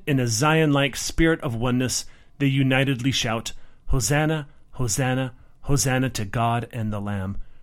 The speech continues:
repeated three times, and finishing with, "Amen, Amen, and Amen." This Hosanna shout has been replicated in every temple the Mormon Church has built up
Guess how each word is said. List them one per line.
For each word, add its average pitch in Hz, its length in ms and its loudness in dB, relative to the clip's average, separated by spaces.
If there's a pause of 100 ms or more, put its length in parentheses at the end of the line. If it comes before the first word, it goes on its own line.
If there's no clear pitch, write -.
(100)
repeated 147 420 6
three 156 200 2
times, 123 480 0 (260)
and 123 120 -2
finishing 147 480 2
with, 110 300 -2 (320)
"Amen, 131 540 0 (320)
Amen, 110 480 0 (240)
and 98 280 -8
Amen." 101 520 -6 (1120)
This 202 180 4
Hosanna 170 380 4
shout 139 380 0
has 117 120 -4
been 117 200 2
replicated 123 640 -4
in 98 220 -8
every 147 300 0
temple 117 420 -2
the 98 100 -8
Mormon 120 360 -4
Church 113 320 -6
has 101 140 -8
built 117 360 -6
up 104 220 -2